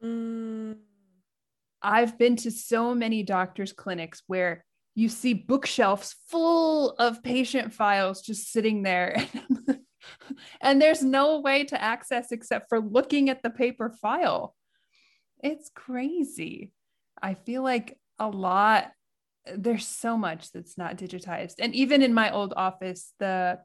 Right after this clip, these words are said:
Speaker 2: school that I used to work at, we were in the process of trying to digitize some
Speaker 1: Mm.
Speaker 2: student files, but it was very slow.
Speaker 1: Mm.
Speaker 2: I feel like there are a lot of workplaces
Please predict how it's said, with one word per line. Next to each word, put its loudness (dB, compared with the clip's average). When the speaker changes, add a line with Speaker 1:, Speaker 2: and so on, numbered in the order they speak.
Speaker 2:
school -4
that -4
I -4
used -6
to -10
work -10
at, -4
we 0
were 4
in -2
the -2
process 0
of -10
trying 0
to -6
digitize -8
some -6
Speaker 1:
Mm. -16
Speaker 2:
student -6
files, -10
but -2
it -4
was -12
very -4
slow. -10
Speaker 1:
Mm. -12
Speaker 2:
I 2
feel 0
like 0
there 0
are 2
a 0
lot 2
of -6
workplaces -8